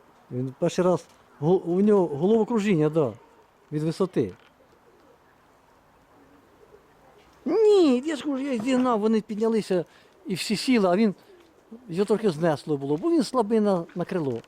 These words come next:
Сили немає в нього, а це вже все, вже все втрапив, вже сідає ось. Ну, є один, але туди голуби мої не долітають чомусь. До речі, він бачить, каже, що літає, бо вас дзвонить, каже, «Твої все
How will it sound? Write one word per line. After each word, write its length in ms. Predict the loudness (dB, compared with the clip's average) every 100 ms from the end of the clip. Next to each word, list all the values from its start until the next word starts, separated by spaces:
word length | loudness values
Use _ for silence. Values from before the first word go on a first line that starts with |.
| -20 -20 -20 -20 -20 -20 -20
Сили 280 | -4 0 0
немає 360 | 0 0 -2 -2
в 40 |
нього, 180 | -4 -4
а 20 |
це 140 | -2
вже 120 | 0 -2
все, 260 | -2 -8
вже 200 | -6 -8
все 180 | -8 -8
втрапив, 460 | -4 -2 -4 -6 -10
вже 120 | -12
сідає 500 | -12 -12 -10 -10 -12
ось. 180 | -16 -20 -20 -20 -20 -20 -20 -20 -20 -20 -20 -20 -20 -20 -20 -20 -20 -20 -20 -20 -20 -20 -20 -20 -20 -20 -20 -20 -20 -20 -20 -20 -20 -20 -20 -20 -20 -20 -20 -20 -20 -20 -20 -20 -20 -20 -20 -10 -2
Ну, 200 | 0 0
є 280 | 0 2 2
один, 320 | 2 0 0
але 200 | 0 -2
туди 220 | -2 -2
голуби 300 | 0 0 0
мої 180 | 0 0
не 140 | 0 -2
долітають 540 | -2 -4 -4 -4 -6
чомусь. 420 | -10 -12 -12 -18 -20 -20 -20 _ -20 _ -20 -8
До 180 | 0
речі, 240 | 0 2 0
він 140 | 0
бачить, 320 | 0 -2 -2
каже, 140 | -2 0
що 120 | 0
літає, 400 | -2 0 0 0
бо 100 | 0
вас 180 | 0 0
дзвонить, 280 | 0 0 0
каже, 160 | -2
«Твої 460 | -2 -4 -2 -2 -4
все 220 | -4 -6